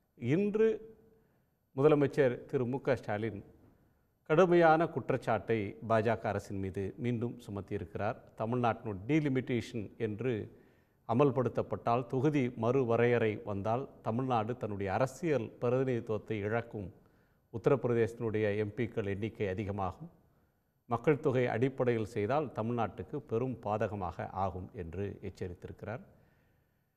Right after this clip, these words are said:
இப்போது இல்லாவிட்டால் எப்போதும் இல்லை. இப்போது மீண்டும்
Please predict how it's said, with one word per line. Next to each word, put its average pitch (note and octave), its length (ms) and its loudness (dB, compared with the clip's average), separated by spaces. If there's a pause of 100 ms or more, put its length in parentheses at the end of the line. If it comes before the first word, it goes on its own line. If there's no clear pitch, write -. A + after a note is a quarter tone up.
(120)
இப்போது D3 420 4
இல்லாவிட்டால் E3 680 8
எப்போதும் D3 500 0
இல்லை. B2+ 440 -2 (320)
இப்போது C#3+ 800 0
மீண்டும் F#3 480 2